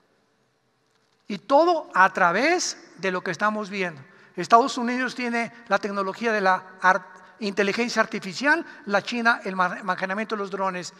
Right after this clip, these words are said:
Y a través de todo esto que está pasando en el mundo, hay solamente un prole-, un proyecto, un solo plan: controlarnos. Detrás de todo, ese es el proyecto, controlarnos.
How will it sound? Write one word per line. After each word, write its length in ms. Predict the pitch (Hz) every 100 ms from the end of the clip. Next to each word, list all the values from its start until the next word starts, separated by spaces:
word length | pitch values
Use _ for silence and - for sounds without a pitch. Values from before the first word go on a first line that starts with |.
| - _
Y 60 | 185
a 80 | 185
través 300 | 190 247 302
de 100 | 302
todo 180 | 320
esto 200 | 339 320
que 80 | 294
está 140 | 254 285
pasando 400 | 262 254 269 233
en 60 |
el 40 | 190
mundo, 440 | 208 196 226 277 - - _ -
hay 200 | 330 339
solamente 640 | - 381 349 311 285 277
un 80 | 285
prole-, 320 | 277 233 233
un 260 | 247 254
proyecto, 640 | - 254 220 190 - 170 147 _ _ -
un 140 | 294
solo 280 | 277 311 262
plan: 400 | 233 220 175 147 - - - _ _ _ _ _ _ _ _ _ _ _ _ _ _ _
controlarnos. 840 | 185 185 185 190 190 175 151 - - _ _ _ _ _ _ _ _ _ _ _ _ _ _ _ _ _ -
Detrás 420 | 196 453 381 415
de 120 | 392
todo, 420 | - 330 359 349 -
ese 280 | 294 339
es 100 | 302
el 120 | 302 -
proyecto, 440 | 240 254 302 247
controlarnos. 840 | 226 214 220 233 277 254 180 -